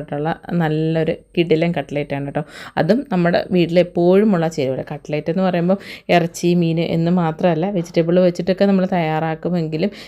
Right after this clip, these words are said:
ശരിക്കും വ്യത്യസ്തമായിട്ട് നല്ല ഹെൽത്തി ആയിട്ടുള്ളൊരു കട്ട്ലേറ്റായിട്ട് തോന്നുന്നുണ്ടെങ്കിൽ കമന്റ് ചെയ്യാൻ മറക്കരുത്. അതുപോലെ ഇത് മറ്റുള്ളവരിലോട്ട് ഒന്ന് എത്തിക്കാനും വേണ്ടി ഒന്ന് ഷെയർ ചെയ്ത് സപ്പോർട്ട് ചെയ്യാനും മറക്കരുത്. രണ്ട് സൈഡും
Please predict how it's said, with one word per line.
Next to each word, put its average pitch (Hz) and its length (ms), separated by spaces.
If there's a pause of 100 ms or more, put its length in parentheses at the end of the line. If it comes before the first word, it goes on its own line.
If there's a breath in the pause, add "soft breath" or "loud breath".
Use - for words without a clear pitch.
(160 loud breath)
ശരിക്കും 175 460
വ്യത്യസ്തമായിട്ട് 202 720
നല്ല 185 180
ഹെൽത്തി 170 400
ആയിട്ടുള്ളൊരു 170 480
കട്ട്ലേറ്റായിട്ട് 160 580
തോന്നുന്നുണ്ടെങ്കിൽ 165 600 (180)
കമന്റ് 165 300
ചെയ്യാൻ 160 240
മറക്കരുത്. 156 440 (180)
അതുപോലെ 160 260 (340 loud breath)
ഇത് 214 140
മറ്റുള്ളവരിലോട്ട് 196 600
ഒന്ന് 190 140
എത്തിക്കാനും 170 420
വേണ്ടി 170 160
ഒന്ന് 175 180
ഷെയർ 165 320
ചെയ്ത് 170 200
സപ്പോർട്ട് 160 360
ചെയ്യാനും 151 340
മറക്കരുത്. 139 360 (420 loud breath)
രണ്ട് 269 240 (100)
സൈഡും 240 340